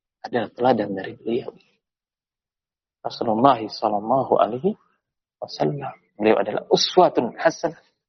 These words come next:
Beliau teladan terbaik segala hal. Dalam agama ini, segala hal. Baik dari sisi, dari,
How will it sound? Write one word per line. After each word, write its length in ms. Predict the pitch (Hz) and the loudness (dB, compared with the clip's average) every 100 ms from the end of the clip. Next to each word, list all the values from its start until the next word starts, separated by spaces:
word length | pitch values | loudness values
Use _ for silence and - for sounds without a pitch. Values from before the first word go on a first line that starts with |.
| _ _ _ | _ _ _
Beliau 240 | 135 135 127 | 4 4 4
teladan 560 | 127 123 208 - 277 233 | 6 8 8 6 2 4
terbaik 400 | 220 466 294 - _ | 6 4 4 -6 _
segala 480 | - - 311 294 | -20 -4 6 8
hal. 180 | 220 220 - _ _ _ _ _ _ _ _ _ _ _ _ _ _ _ _ _ _ _ _ _ _ _ _ _ | 8 4 0 _ _ _ _ _ _ _ _ _ _ _ _ _ _ _ _ _ _ _ _ _ _ _ _ _
Dalam 320 | 147 156 - | 2 2 -2
agama 320 | 123 131 - | -2 -4 -6
ini, 80 | - | -6
segala 560 | - - 277 233 233 | -2 4 4 4 2
hal. 240 | 185 165 - _ _ _ _ _ _ _ _ _ _ _ _ _ _ _ _ _ _ _ | 2 -2 -4 _ _ _ _ _ _ _ _ _ _ _ _ _ _ _ _ _ _ _
Baik 200 | - - | -12 -12
dari 240 | - - 180 - _ | -10 -2 -4 -4 _
sisi, 240 | - - - - 190 190 - - _ _ _ - - - - | 0 0 -6 -14 -14 -14 -18 -20 _ _ _ -20 -20 -20 0
dari, 160 | 202 | 0